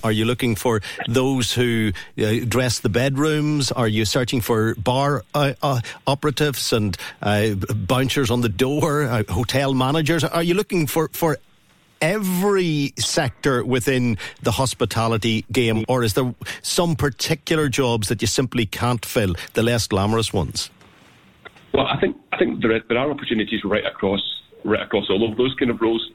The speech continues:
Speaker 2: that, that you mentioned there, Frank. I mean, I think there's obviously been some particular kind of pinch points around, around chefs, for example.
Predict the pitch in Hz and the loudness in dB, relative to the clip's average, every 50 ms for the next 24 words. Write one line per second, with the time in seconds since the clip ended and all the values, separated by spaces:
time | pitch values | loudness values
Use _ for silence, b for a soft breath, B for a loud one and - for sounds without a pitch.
0 | - - 117 - - 113 - 104 104 104 104 - - 101 107 101 101 - 101 104 | -2 -2 -2 0 0 0 0 2 0 0 0 0 0 0 0 0 0 -2 -2 -2
1 | 101 - 104 101 104 101 - - 120 113 - - - B B B B B B B | 0 0 0 0 0 0 0 0 -2 -2 -2 -8 -10 B B B B B B B
2 | B 110 110 101 104 113 107 98 - - - 101 - 107 98 95 - - 101 92 | B 2 2 2 2 0 0 -2 -4 -2 0 0 0 0 0 0 0 -2 -2 -2
3 | - - B B B B B B B _ - - - - 113 - - 113 110 - | -4 -10 B B B B B B B _ -8 -6 -6 -4 -2 0 0 0 2 0
4 | 120 107 104 - - 104 101 - - - - 101 95 95 - - 92 92 98 92 | 0 -2 0 0 0 0 0 0 -4 0 0 0 0 0 0 0 0 2 2 0
5 | 95 95 - - - 101 95 95 98 98 - 110 110 113 - - - - 123 123 | 0 -2 -2 -2 0 2 2 2 2 2 2 0 0 0 -2 -6 -4 0 0 0
6 | 113 120 120 120 120 120 - 131 - | 0 0 0 -2 -2 -2 -2 -2 -2